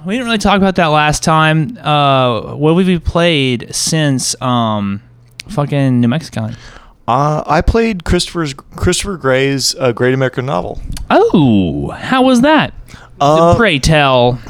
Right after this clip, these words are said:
Speaker 2: So I, uh, I also kinda help out with, there's a streaming channel called Girls Game Two.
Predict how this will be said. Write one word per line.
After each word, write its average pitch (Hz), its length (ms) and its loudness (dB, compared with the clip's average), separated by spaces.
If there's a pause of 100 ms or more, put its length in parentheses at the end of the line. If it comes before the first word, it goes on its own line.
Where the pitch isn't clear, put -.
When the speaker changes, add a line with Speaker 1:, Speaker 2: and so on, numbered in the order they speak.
(380)
Speaker 2:
So 151 380 4
I, 156 500 0
uh, 139 500 2 (460)
I 135 100 2
also 143 300 2
kinda 139 180 0
help 131 260 0
out 120 240 2
with, 117 300 -2
there's 110 320 -2
a 107 400 -4
streaming 120 420 -4
channel 113 320 -2
called 113 220 -2
Girls 113 340 -2
Game 113 280 -6
Two. 110 440 -6